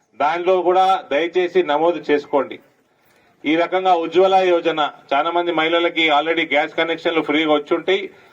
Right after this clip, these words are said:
రాని వాళ్ళు కూడా దయచేసి నమోదు చేసుకోండి. ఏం లిమిట్ లేదమ్మా, ఎందరైనా నమోదు చేసుకోవచ్చు, కనెక్షన్లు అన్నీ వస్తాయి ఇప్పుడు. కాబట్టి ఇటువంటివి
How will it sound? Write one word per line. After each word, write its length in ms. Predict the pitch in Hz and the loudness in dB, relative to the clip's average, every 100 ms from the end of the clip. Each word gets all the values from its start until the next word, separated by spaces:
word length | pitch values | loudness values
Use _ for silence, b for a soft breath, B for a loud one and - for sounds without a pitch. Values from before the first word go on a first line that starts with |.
| b | b
రాని 400 | 123 135 170 190 190 | -4 -2 0 0 2
వాళ్ళు 220 | 185 185 | 2 2
కూడా 340 | 165 175 190 196 | 2 2 2 2
దయచేసి 580 | 160 165 170 185 175 175 | 0 -2 0 -2 0 0
నమోదు 360 | 151 170 175 | 0 0 0
చేసుకోండి. 560 | 165 165 156 165 165 185 | 0 -2 -2 -2 0 2
ఏం 400 | 160 151 185 175 | 2 2 0 0
లిమిట్ 360 | 160 165 175 | 0 0 -2
లేదమ్మా, 460 | 160 175 170 143 - - _ _ _ _ _ _ _ | 0 -2 -2 -4 -6 -10 _ _ _ _ _ _ _
ఎందరైనా 580 | 127 170 190 180 180 190 | -8 -4 0 0 0 0
నమోదు 360 | 175 175 180 175 | 0 0 0 0
చేసుకోవచ్చు, 500 | 160 - 170 170 214 | -2 0 -2 0 -4
కనెక్షన్లు 560 | - 156 175 175 170 165 | -2 -2 -4 -4 -2 -2
అన్నీ 300 | 170 180 180 | 2 2 2
వస్తాయి 280 | - 160 | 0 -4
ఇప్పుడు. 200 | 139 117 - - _ _ _ _ _ _ _ _ _ _ _ - | -4 -8 -14 -20 _ _ _ _ _ _ _ _ _ _ _ -4
కాబట్టి 340 | 160 190 185 | -2 0 2
ఇటువంటివి 500 | 180 185 190 185 180 | 2 4 2 2 2